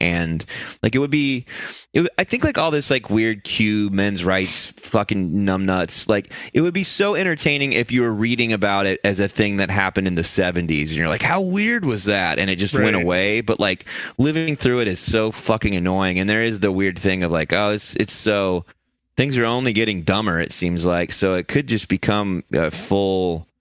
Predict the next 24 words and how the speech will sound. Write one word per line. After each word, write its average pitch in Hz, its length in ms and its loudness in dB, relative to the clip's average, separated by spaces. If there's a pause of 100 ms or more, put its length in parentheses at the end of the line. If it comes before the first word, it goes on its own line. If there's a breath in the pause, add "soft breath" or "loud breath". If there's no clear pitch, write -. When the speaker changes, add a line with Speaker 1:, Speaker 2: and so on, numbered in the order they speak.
(260)
Speaker 1:
it 98 140 0
could 156 220 0
get 147 160 0
worse. 101 460 0
I 107 80 2
don't 110 120 -2
know. 104 160 2
I 101 60 -2
mean, 110 120 0
it's, - 160 -4
it - 140 -2
seems 143 260 -2
like 113 200 0
a 95 80 2
lot 95 120 2
of 90 60 0
the 82 100 0
Q 92 260 0
stuff 80 340 -2
is 73 120 -2
kinda, 80 360 0
like, 64 180 -2
falling 62 380 -2
apart, 60 440 -2